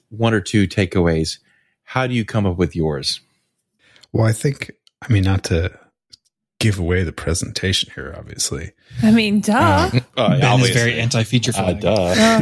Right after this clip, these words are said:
Speaker 3: Oh, you guys are
Speaker 2: But
Speaker 3: about
Speaker 2: I
Speaker 3: to find out.
Speaker 2: The, the, the criticality with feature flags is the separation between the deployment of code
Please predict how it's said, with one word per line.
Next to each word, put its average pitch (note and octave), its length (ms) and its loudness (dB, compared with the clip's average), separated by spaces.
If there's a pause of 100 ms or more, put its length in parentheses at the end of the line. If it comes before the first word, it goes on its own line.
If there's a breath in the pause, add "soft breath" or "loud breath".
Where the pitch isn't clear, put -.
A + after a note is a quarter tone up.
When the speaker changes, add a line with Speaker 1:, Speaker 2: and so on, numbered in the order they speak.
(160)
Speaker 3:
Oh, A3 40 -4
you F#3+ 200 0
guys G#3 260 0
are A3+ 40 2
Speaker 2:
But A3+ 60 0
Speaker 3:
about A3+ 100 2
Speaker 2:
I A3+ 40 -8
Speaker 3:
to - 60 -12
find D#4 260 -4
out. F4 520 -12
Speaker 2:
The, A2+ 80 0 (200)
the, G2 400 -2
the - 80 -2
criticality F#2+ 1000 -2
with - 120 -10
feature G2+ 300 -2
flags F2 540 -6
is F#2 300 -2
the F2 160 0
separation F2 720 -2
between F2 520 -2
the E2 200 0
deployment F2+ 580 0
of F2+ 120 -2
code G#2 360 2